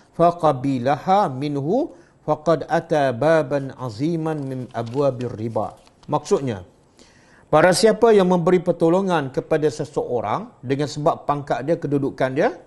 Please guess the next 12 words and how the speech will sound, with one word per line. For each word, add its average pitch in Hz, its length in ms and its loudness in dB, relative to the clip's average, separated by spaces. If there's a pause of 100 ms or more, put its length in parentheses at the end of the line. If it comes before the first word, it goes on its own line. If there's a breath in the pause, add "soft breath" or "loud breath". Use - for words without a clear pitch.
(800 soft breath)
lepas 196 320 4
tu 240 160 6
ia 196 160 4
diberi 190 400 4
hadiah 190 560 4
atas 165 320 0
pertolongan 156 560 0
tersebut, 165 640 -2 (400 soft breath)
kemudian 160 640 2 (720)
dia 185 240 2
menerima, 156 640 0 (560)
sungguh, 202 640 2